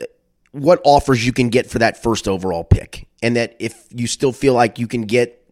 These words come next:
Tua at some point, even though you're trading out of number one and you're getting a multitude of picks, then maybe you keep Andy around while Tua heals as a bridge guy. I, I just don't see that being the case. I don't. I think they're more than ready to move on. I think they're ready to move on with Joe Burrow. I, I get all that. But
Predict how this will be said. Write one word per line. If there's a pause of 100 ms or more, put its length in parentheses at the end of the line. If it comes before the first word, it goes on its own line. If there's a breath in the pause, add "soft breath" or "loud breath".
(100)
Tua
at
some
point, (100)
even
though
you're
trading
out
of
number
one
and
you're
getting
a
multitude
of
picks, (540 loud breath)
then
maybe
you
keep
Andy
around
while
Tua
heals
as
a
bridge
guy. (500 soft breath)
I,
I
just
don't
see
that
being
the
case.
I
don't.
I
think
they're
more
than
ready
to
move
on.
I
think
they're
ready
to
move
on
with
Joe
Burrow.
I,
I
get
all
that.
But